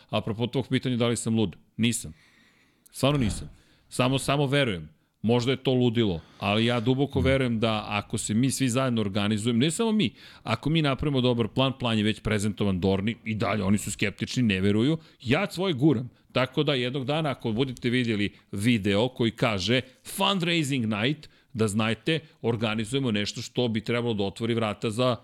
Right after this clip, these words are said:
Speaker 1: budućnost neku. Community model, kao Green Bay Packersi, već sam to pričao, i napravili smo prvi korak. Neću da saopštam ništa dok ne bude zvanično, dok ne bude potpisano i tako dalje. Evo, koleginica iz prodaje se već, „Aha, hvala vam.”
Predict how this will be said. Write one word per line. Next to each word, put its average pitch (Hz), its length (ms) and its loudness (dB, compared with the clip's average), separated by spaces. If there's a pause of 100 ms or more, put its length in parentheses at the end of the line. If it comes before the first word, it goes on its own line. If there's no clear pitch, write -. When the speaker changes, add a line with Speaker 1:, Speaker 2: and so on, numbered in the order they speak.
Speaker 1:
budućnost 123 520 0
neku. 90 240 -6 (260)
Community 139 560 0
model, 143 380 -2
kao 127 240 -2
Green 107 260 0
Bay 92 140 -2
Packersi, 151 580 -2 (240)
već 110 180 0
sam 151 140 -2
to 160 120 2
pričao, 151 520 0 (280)
i 123 100 2
napravili 117 380 0
smo 113 140 -6
prvi 107 300 -2
korak. 160 340 0
Neću 123 400 0
da 127 100 2
saopštam 113 460 -2
ništa 139 380 0
dok 143 340 0
ne 123 200 -2
bude 113 260 0
zvanično, 110 560 -2
dok 120 160 -4
ne 104 160 0
bude 95 280 0 (300)
potpisano 165 640 -2
i 127 60 -2
tako 123 260 -2
dalje. 127 240 2
Evo, 120 100 0
koleginica 113 480 -2
iz 104 100 -6
prodaje 113 320 0
se 107 140 -4
već, 110 300 0
„Aha, 208 680 0
hvala 247 380 0
vam.” 233 220 0